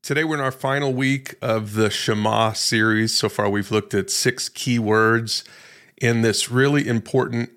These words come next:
ancient Jewish prayer, which is called the Shema. It's a prayer of allegiance, in essence. If you were Jewish, you knew this from childhood. So faithful Jewish believers would recite this twice a day. It comes from Deuteronomy six,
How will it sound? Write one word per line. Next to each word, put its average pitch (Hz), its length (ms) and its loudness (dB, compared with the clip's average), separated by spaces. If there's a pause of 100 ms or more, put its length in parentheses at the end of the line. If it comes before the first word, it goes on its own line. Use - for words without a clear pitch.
ancient 123 640 0
Jewish 117 540 2
prayer, 101 560 0
which - 180 -10
is - 120 -8
called 98 260 0
the 107 80 -2
Shema. 98 400 0
It's 101 140 -2
a 101 40 0
prayer 104 280 0
of 98 80 -2
allegiance, 107 720 0
in 107 160 0
essence. 101 580 -2 (560)
If - 160 -4
you 113 80 4
were 143 120 4
Jewish, 127 720 2 (120)
you 107 160 -2
knew 110 300 2
this 110 260 2
from 104 220 -2
childhood. 98 720 0
So - 140 -4
faithful 110 460 -2
Jewish 110 280 -2
believers 104 460 0
would 95 220 -2 (440)
recite 123 640 2
this 110 380 0
twice 101 400 0
a 98 40 -2
day. 95 100 0
It 90 120 -4
comes 98 180 -4
from 95 140 -6
Deuteronomy 101 460 0
six, - 500 -2